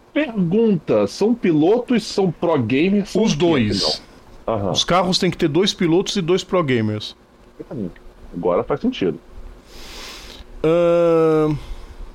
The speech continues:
Speaker 2: carro três, da Van Wall. Você vê que é só marca top,
Speaker 1: Não é
Speaker 2: né?
Speaker 1: quatro, não?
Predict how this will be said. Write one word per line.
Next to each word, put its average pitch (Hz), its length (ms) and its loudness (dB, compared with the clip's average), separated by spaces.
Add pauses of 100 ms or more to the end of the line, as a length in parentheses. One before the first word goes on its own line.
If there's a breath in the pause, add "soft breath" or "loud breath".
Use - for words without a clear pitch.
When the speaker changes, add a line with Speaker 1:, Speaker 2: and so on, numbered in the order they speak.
(800 loud breath)
Speaker 2:
carro 220 320 2
três, 160 840 0 (140)
da 135 140 0
Van 147 300 2
Wall. 120 320 2 (280)
Você - 160 -4
vê 147 120 0
que - 80 -4
é - 20 0
só 247 200 0
marca 208 380 0 (1160)
top, 220 180 4
Speaker 1:
Não 147 80 2
é - 40 0
Speaker 2:
né? 123 80 2
Speaker 1:
quatro, 151 360 2
não? 330 220 2